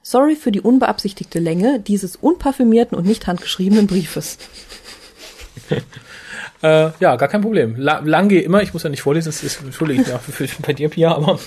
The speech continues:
Speaker 2: ich freue mich natürlich über lange Post, ich freue mich natürlich noch mehr, wenn sie selber vorgelesen wird, also von den Leuten mit einem Mikro oder ähnlichem. Ja, anders geht ja nicht. Also mit einem Mikro. <laughs> Äh, aber lange Post ist immer schön, vor allem wenn sie so positiv ist. Äh, und ich muss ihr in fast allen Punkten zustimmen. Wobei, äh, vor Jahren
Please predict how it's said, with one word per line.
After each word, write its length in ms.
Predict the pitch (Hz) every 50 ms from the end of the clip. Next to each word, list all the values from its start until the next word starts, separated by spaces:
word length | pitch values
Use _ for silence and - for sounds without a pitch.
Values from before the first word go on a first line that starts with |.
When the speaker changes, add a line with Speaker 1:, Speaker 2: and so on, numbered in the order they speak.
| - - - - 294 262 - 254 -
Speaker 2:
ich 100 | 175 -
freue 140 | - 170 190
mich 80 | 196
natürlich 180 | 170 180 180 170
über 160 | 165 147 135
lange 200 | 139 135 131 123
Post, 300 | 120 - 240 262 - -
ich 100 | 151 -
freue 100 | 165 156
mich 60 | 151
natürlich 180 | - 147 123 131
noch 100 | 156 170
mehr, 80 | 180
wenn 120 | 139 135 131
sie 60 | 117
selber 200 | 113 156 143 151
vorgelesen 400 | - 190 175 175 175 175 170 175
wird, 100 | 190 190
also 140 | - 120 120
von 120 | - 120
den 60 | 110
Leuten 400 | 107 107 113 113 120 117 113 113 - _ _ _ -
mit 180 | 147 131 117 -
einem 120 | 98 113
Mikro 280 | 135 185 - - - 190
oder 200 | 160 165 160 -
ähnlichem. 380 | - 143 151 147 135 151 151 151 _ _ _ _ _ _ _ - 110
Ja, 120 | 104 110 - -
anders 200 | - 123 120 117
geht 120 | - 135 113
ja 60 | 101
nicht. 160 | 101 - -
Also 100 | - 120
mit 80 | 120 127
einem 120 | 127 120 170
Mikro. 320 | 185 - - 170 165 165 -
<laughs> 60 | 262 220 - 226 202 - 202 - _ _ _ _ -
Äh, 60 | -
aber 320 | 170 170 151 165 170 170 165
lange 240 | 165 170 175 170
Post 160 | 165 165 151 -
ist 100 | 151 147
immer 140 | 151 143
schön, 140 | 139 175 196
vor 100 | 196 160
allem 80 | 147 151
wenn 100 | 151 151
sie 60 | 139
so 140 | 131 131 120
positiv 420 | - 160 180 202 190 185 190 170
ist. 240 | - 165 165 - - - - - - - _
Äh, 140 | - 165 156
und 100 | - 151
ich 140 | 156 - -
muss 160 | 165 156 -
ihr 280 | 156 160 156 147 147 143
in 80 | 143
fast 300 | 143 - - 160 - -
allen 180 | - 147 147 147
Punkten 240 | - 160 151 165 170
zustimmen. 460 | - 220 202 - 127 127 175 214 - - - - - - -
Wobei, 360 | - 147 139 139 135 147 190 240
äh, 480 | 277 269 214 180 180 185 180 180 175 165
vor 180 | - 170 156
Jahren 580 | 147 135 123 135 151 175 175 226 247 277 285